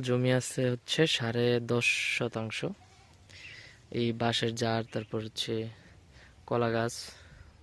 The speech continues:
আর ওই পাশে আম গাছ আছে, এগুলো সহ টোটাল এখানে সাড়ে দশ শতাংশ জমি আছে। তো গাছের জন্য হয়তো জমিটা এতটা বোঝা যাইতেছে না, কিন্তু জমি সুন্দর। এবং এখান থেকে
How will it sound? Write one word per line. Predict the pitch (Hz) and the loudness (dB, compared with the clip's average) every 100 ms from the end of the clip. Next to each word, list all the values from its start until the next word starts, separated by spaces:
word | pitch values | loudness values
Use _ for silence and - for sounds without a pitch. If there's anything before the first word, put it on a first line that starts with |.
| - | -12
আর | 110 | -6
ওই | 110 | -4
পাশে | 120 107 | -4 -2
আম | 113 113 | -2 -2
গাছ | 117 110 | -2 -2
আছে, | 113 - 120 143 - - - - - | -4 -4 -8 -10 -18 -20 -20 -20 -10
এগুলো | - 120 123 | -4 2 2
সহ | 120 127 120 | 2 0 0
টোটাল | 120 120 135 160 208 - | 0 0 0 0 -2 -10
এখানে | 117 117 113 | -8 -4 -2
সাড়ে | 113 120 117 | 0 0 2
দশ | 123 | 0
শতাংশ | - 120 120 117 127 | 0 2 2 0 -2
জমি | 120 120 120 | -2 -2 -2
আছে। | 117 160 202 - - - - - - - - - - - - - - | -2 -6 -8 -12 -20 -20 -20 -20 -20 -20 -20 -20 -20 -20 -20 -20 -16
তো | - 113 113 113 113 113 | -6 -2 0 0 0 2
গাছের | 117 - 131 | 2 4 2
জন্য | 135 135 | 2 2
হয়তো | 135 127 120 | 2 2 2
জমিটা | 123 123 120 | 2 2 0
এতটা | 120 - | -2 -4
বোঝা | 110 120 123 135 | -4 0 4 6
যাইতেছে | 135 123 113 120 | 6 4 -2 -2
না, | 180 | -2
কিন্তু | 185 139 - - | -2 -4 -6 -2
জমি | 123 120 120 120 | 2 4 2 0
সুন্দর। | 120 - 123 123 143 - - - - - - - | -2 -2 2 4 4 2 -20 -20 -20 -20 -20 -6
এবং | 113 113 113 110 - | -2 0 0 -2 -4
এখান | 113 117 117 | -4 -2 0
থেকে | 123 143 170 | 2 4 4